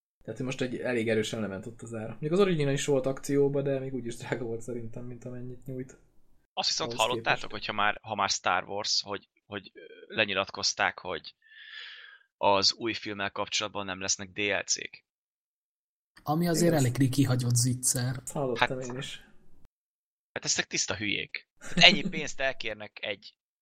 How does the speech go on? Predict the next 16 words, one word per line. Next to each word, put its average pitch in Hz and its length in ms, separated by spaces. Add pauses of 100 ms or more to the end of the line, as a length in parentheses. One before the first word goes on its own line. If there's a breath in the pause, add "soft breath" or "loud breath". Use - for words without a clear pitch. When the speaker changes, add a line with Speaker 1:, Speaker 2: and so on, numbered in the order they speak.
Speaker 2:
üres 127 320
valamiért, 104 580 (300 loud breath)
és - 100
utána 107 280
megtöltik, 120 600
és 117 140
utána 110 280
a - 100
habot 107 400
nem 95 160
teszik 98 300
rá 95 120
a 90 60
tetejére. - 580 (100)
Hát, 113 200
eh, - 240